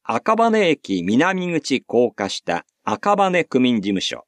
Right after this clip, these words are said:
電話五九四八の九五四一番です。区民事務所戸籍係の混雑、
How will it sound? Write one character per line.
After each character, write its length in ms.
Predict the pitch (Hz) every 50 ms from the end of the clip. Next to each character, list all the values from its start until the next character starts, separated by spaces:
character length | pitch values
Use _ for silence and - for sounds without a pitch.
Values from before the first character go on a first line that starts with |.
| _
電 260 | - 107 107 107 104 95
話 180 | 107 113 - -
五 320 | - 95 120 139 165 156
九 320 | - - - 156 143 123 101
四 300 | 98 107 117 131 135 120
八 320 | - 131 120 - - 90
の 180 | 92 110 131 - - _
九 320 | - - 156 165 170 165
五 280 | 156 147 147 117 90 78
四 260 | 85 110 123 123 117
一 180 | 117 - - -
番 160 | 67 - -
で 120 | - -
す。 200 | - - - - _ _ _ _ _ _ _ _ _ _ _ _ _ _ _ _ _ _ _ _ _ _ _ _ _ _ _ _ _ _ _ _ _ _ _ _ -
区 160 | - 139 139
民 320 | 175 226 226 226 220 208
事 120 | 190 190 202
務 140 | 190 190
所 300 | 165 - - 202 196 208 - _ -
戸 120 | - - -
籍 380 | - - 226 220 - 247 233
係 420 | 226 220 220 220 - 190 170 143 131
の 180 | 113 98 95
混 420 | - - - 226 226 220 185 127 92
雑、 480 | 85 71 - _ - - 82 - -